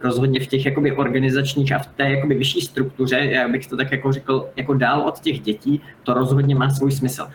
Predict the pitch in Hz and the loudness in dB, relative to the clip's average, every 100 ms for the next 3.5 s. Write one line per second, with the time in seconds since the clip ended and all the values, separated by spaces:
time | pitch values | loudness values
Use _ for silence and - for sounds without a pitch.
0 | - - 110 - 131 - 131 127 139 - | -16 -4 -2 -2 -4 -2 0 0 0 0
1 | 131 131 - 135 131 123 135 135 131 131 | 0 -2 -2 0 0 0 0 0 0 2
2 | 131 - 135 127 135 127 131 127 139 - | 0 0 0 0 0 2 2 0 -2 -2
3 | 131 - 127 - | -2 -2 -6 -8